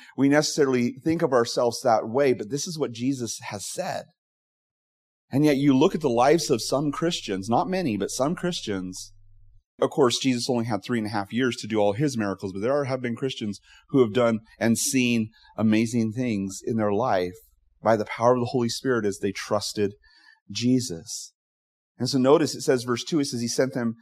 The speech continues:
to preach the kingdom of God and to heal the sick." And so Jesus sends these guys out. And I want you to notice something. He didn't send them home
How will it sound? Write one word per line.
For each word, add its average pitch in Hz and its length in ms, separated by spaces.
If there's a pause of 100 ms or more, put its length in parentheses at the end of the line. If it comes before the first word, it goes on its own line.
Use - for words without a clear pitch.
(200)
to 127 120
preach 143 460
the 117 80
kingdom 120 320
of 110 100
God 120 420 (760)
and 107 220
to 110 100
heal 101 380 (640)
the 101 100
sick." - 400 (420)
And 113 140
so 120 220
Jesus 127 480
sends 120 260
these 110 220
guys 101 280
out. 104 100
And 98 100
I - 20
want 165 220
you 160 60
to 131 60
notice 127 360
something. 113 200
He 123 80
didn't 147 220
send 135 240
them 117 60
home 117 540